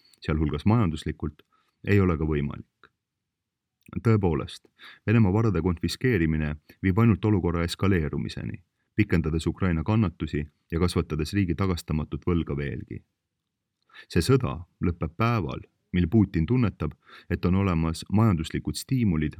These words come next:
oma vägede tagasikutsumiseks ja läbirääkimiste pidamiseks kestva rahu sõlmimise nimel. Kuni selle ajani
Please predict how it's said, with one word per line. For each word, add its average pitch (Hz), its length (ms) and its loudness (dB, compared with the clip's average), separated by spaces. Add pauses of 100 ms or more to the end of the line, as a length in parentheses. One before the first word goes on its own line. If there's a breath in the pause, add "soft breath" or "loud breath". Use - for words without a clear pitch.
oma 85 220 0
vägede 85 340 0
tagasikutsumiseks 82 960 -4 (220 soft breath)
ja 82 100 0
läbirääkimiste 82 720 0
pidamiseks 82 600 -2
kestva 82 420 -4
rahu 76 160 -2
sõlmimise 73 500 -6
nimel. 69 300 -6 (1500 loud breath)
Kuni 80 180 2
selle 117 280 2
ajani 73 400 -4